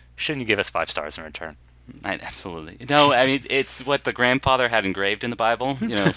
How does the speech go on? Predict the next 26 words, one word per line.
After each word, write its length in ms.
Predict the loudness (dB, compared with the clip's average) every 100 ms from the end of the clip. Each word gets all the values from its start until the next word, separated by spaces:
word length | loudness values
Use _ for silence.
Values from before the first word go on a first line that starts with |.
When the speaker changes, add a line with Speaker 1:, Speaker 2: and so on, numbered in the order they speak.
| -2
Speaker 2:
<laughs> 100 | -2
make 180 | -2
sure 140 | 0 0
you 140 | 0
give 160 | -2 -4
the 100 | -6
Aspiring 360 | -4 -2 -2
Snobs 280 | -4 -4 -6
podcast 460 | -4 -8 -4 -6 -4
five 200 | -6 -4
stars, 360 | -4 -4 -4
but 140 | -6 -6 -4 0
it's 220 | 2 4
Speaker 1:
Mm-hmm. 40 |
Speaker 2:
fine. 200 | 4 4
If 100 | 2
you 60 | -2
just 120 | -2
want 140 | -2 -2
your 80 |
deposit 380 | -2 -2 -2 -4
back, 180 | -8 -8
it's 140 | -10
okay. 280 | -14 -14 -14 -14
You 60 |
know. 80 | -10